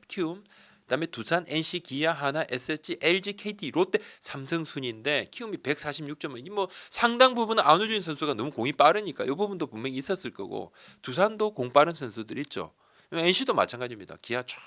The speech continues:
있는데, 어, 롯데까지는 그래도 이제 백사십삼 킬로대입니다. 그죠? 근데 구 위 롯데. 근데, 어, 삼성이 최하인데 백사십일 점 팔이에요. 차이가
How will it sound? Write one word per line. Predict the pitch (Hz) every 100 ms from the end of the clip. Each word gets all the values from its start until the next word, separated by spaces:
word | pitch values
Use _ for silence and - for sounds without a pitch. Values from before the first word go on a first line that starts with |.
| -
있는데, | 143 165 143 170 139 - - - - - - - _ _
어, | 156 160
롯데까지는 | 135 202 - 330 294 254 220
그래도 | 170 143 175 123
이제 | 120
백사십삼 | - 147 - - 135 - - 160
킬로대입니다. | - 196 196 202 175 107 - _ _ _
그죠? | 110 95 95 160 _ _
근데 | - 151
구 | - 117
위 | 110
롯데. | 104 - 92
근데, | 117 123 - - _ _
어, | - 139
삼성이 | - 185 254 277
최하인데 | - 214 233 208 190
백사십일 | - 180 - 208 233 269
점 | 269 294
팔이에요. | - - 302 165 82 _ _ _ _ _ _ _ _ _ _ _ _
차이가 | - 202 190 117 95